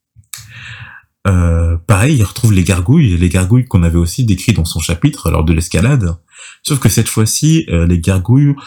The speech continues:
ont, ont une forme de lion, et ce sont des lions qui se chuchotent. Donc typiquement, forcément, euh, les lions, c'est les Lannister, les Lannister qui étaient en train de se parler. Et Bran se rend compte encore une fois qu'il ne peut pas voler,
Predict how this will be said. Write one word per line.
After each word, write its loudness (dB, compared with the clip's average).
ont, 2
ont 0
une 0
forme 2
de 2
lion, 2
et 0
ce -2
sont -2
des 2
lions 2
qui -10
se -2
chuchotent. -4
Donc -4
typiquement, -2
forcément, -2
euh, 0
les 0
lions, 0
c'est -2
les 2
Lannister, -2
les 0
Lannister -2
qui -4
étaient -6
en 0
train -2
de -2
se -6
parler. -2
Et 0
Bran 2
se -4
rend 0
compte 0
encore 0
une 2
fois 0
qu'il 2
ne 2
peut -2
pas 2
voler, -2